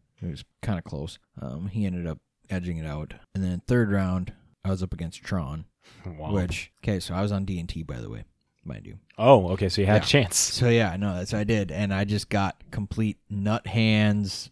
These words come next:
Speaker 1: straight up fucking great draws. I had the Leonin Arbiter opening hand. I had land destruction opening hands. I was able to just pick apart those damn Tron lands, just fuck everything up, and it was great. And then I got the fourth round bye.
Speaker 2: That's not bad at all.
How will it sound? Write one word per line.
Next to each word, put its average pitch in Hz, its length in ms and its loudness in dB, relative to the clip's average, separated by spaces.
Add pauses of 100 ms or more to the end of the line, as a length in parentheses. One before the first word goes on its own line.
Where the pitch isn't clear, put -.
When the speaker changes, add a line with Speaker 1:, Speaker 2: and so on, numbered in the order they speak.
(140)
Speaker 1:
straight 107 460 2
up 104 220 4 (220)
fucking 101 340 2
great 101 320 4
draws. 98 540 2
I 95 140 -2
had 92 520 -2
the 92 100 -8
Leonin 113 380 2
Arbiter 107 640 4
opening 104 340 -2
hand. 101 640 2 (120)
I 90 120 -6
had 90 460 -8
land 101 280 -6
destruction 104 440 -2
opening 95 280 -2
hands. 98 380 0
I 90 80 -2
was 92 120 -4
able 98 200 -2
to 92 60 -6
just 90 280 -8
pick - 180 0
apart 104 320 2
those 95 140 -4
damn 98 240 2
Tron 95 360 0
lands, 92 480 -4
just 85 240 -10
fuck - 340 -4
everything 98 400 0
up, 92 320 -2
and - 260 -12 (300)
it 69 80 -10
was 78 120 -8
great. - 380 -10
And 104 120 -2
then 117 100 4
I 104 40 4
got 92 120 0
the - 60 -14
fourth 82 220 -6
round 69 180 -8
bye. - 200 -14 (100)
Speaker 2:
That's 92 120 -12
not 92 120 -2
bad 87 180 -2
at 92 60 -2
all. 147 160 -2